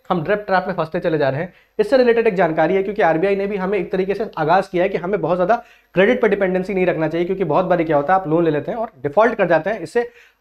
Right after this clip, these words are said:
अंत में आपको भी परेशानी होती है और जिस,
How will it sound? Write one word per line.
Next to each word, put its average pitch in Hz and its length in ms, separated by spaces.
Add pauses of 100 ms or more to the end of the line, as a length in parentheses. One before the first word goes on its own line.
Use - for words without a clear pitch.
अंत 254 220
में 277 240 (920)
आपको 180 220
भी 233 80
परेशानी 202 420
होती 196 260
है 214 80
और 202 200
जिस, 220 160